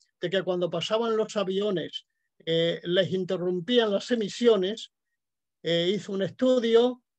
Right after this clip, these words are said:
eh, hizo un cálculo y, y presentó un anteproyecto para, mm,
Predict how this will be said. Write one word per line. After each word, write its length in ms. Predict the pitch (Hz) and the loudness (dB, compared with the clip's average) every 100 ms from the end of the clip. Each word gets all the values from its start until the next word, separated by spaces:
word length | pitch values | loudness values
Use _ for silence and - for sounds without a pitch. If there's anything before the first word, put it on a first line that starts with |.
| _ | _
eh, 680 | 160 160 165 165 165 165 165 - 170 170 | -6 -2 0 0 0 0 -2 -8 -12 -10
hizo 320 | 180 170 190 | -10 -8 -4
un 220 | 185 180 | -4 -4
cálculo 680 | 170 220 214 214 214 240 240 _ _ _ _ _ _ _ _ - | 2 2 2 2 4 2 0 _ _ _ _ _ _ _ _ -4
y, 200 | 233 - - | -4 -4 -6
y 440 | 214 202 196 190 | 0 4 6 4
presentó 760 | 170 220 214 214 190 175 233 185 | 4 0 0 0 -2 2 2 2
un 220 | 190 240 | 0 0
anteproyecto 880 | 220 - 233 208 226 226 _ 226 220 | 0 -2 -2 -2 0 0 _ -4 -2
para, 400 | 190 180 160 165 _ 170 | -2 0 0 -4 _ -10
mm, 800 | 175 175 180 175 175 175 175 | -6 -4 -2 -2 -2 -2 -4